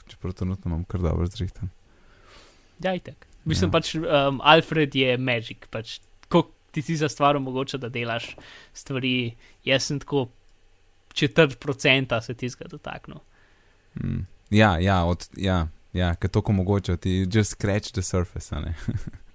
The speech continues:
Speaker 2: Ja.
Speaker 1: Okej, le skočil še malo nazaj, ker vidim cajt, še ene sedem minut je, preden naj v,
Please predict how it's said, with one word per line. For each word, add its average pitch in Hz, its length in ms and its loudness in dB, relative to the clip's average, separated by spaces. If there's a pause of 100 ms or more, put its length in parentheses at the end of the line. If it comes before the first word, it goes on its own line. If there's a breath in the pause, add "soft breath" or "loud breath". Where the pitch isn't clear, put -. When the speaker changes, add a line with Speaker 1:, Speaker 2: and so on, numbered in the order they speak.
(120)
Speaker 2:
Ja. 113 280 -8 (1600 soft breath)
Speaker 1:
Okej, 120 320 2
le 120 80 2
skočil 127 340 -2
še 127 140 -2
malo 120 160 4
nazaj, 110 420 2
ker - 180 -2
vidim 98 360 0
cajt, 107 480 -4
še - 180 -4
ene 95 140 2
sedem 95 300 -2
minut 98 280 0
je, 147 100 0 (200)
preden 104 520 -2
naj 98 280 -2
v, 92 160 -2